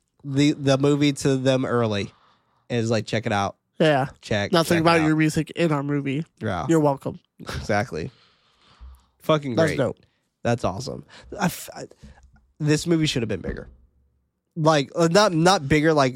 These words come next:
Speaker 1: should have been more budget. Like, more people should have seen this movie.
Speaker 2: Yeah. More talked about, for sure.
Speaker 1: Absolutely. Like, this movie should have definitely been more talked about. I think this would have played great in theaters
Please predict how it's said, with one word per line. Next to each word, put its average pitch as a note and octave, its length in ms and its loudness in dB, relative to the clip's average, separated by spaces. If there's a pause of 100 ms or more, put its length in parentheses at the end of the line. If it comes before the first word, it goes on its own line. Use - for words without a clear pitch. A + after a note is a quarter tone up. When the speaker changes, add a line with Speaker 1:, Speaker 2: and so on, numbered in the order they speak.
(140)
Speaker 1:
should C3+ 160 0
have B2+ 80 0
been B2+ 240 0
more B2 240 2
budget. A#2+ 360 0
Like, A#2+ 220 -2 (320)
more D#3 280 4
people B2 280 -2
should A2+ 160 -6
have G#2 80 -10
seen E2 140 -10
this D2+ 160 -14
movie. - 260 -20 (100)
Speaker 2:
Yeah. E3+ 200 2 (340)
More F3+ 180 2
talked D3+ 260 0
about, - 260 -6
for D3 120 -10
sure. - 360 -8
Speaker 1:
Absolutely. G#2 680 0 (320)
Like, C3 260 0 (200)
this E3 260 0
movie D#3 300 2
should C#3 220 -2
have B2+ 100 -4
definitely B2+ 360 0
been A#2 440 -2
more A2+ 300 -2
talked A2 340 -2
about. G2+ 320 -2
I B2+ 140 0
think C3+ 180 -4
this A#2 160 -4
would B2 120 0
have A2 100 -4
played A2+ 260 -2
great A2+ 280 -6
in A#2 100 -6
theaters A2+ 540 -4